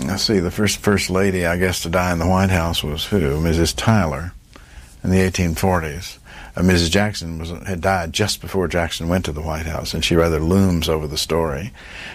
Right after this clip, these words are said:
But, uh, uh, Missus Tyler, she was ill when she went there, and she died, and then the president, rather soon, by most standards, remarried,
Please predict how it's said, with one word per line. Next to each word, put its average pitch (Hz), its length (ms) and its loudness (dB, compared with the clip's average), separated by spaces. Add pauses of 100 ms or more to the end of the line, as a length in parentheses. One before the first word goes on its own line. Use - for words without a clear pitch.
(100)
But, 92 240 2
uh, 87 380 0
uh, 90 240 -2
Missus 92 400 2
Tyler, 87 440 -2
she - 140 -2
was 87 140 0
ill 95 340 2
when 90 120 -2
she - 160 -2
went 92 240 0
there, 85 520 -4
and 90 180 -2
she - 140 2
died, 90 420 2
and 90 140 4
then 90 80 4
the 87 80 4
president, 85 540 0
rather 85 320 0
soon, 87 580 2
by 85 200 0
most 85 280 2
standards, 82 480 0
remarried, 85 640 2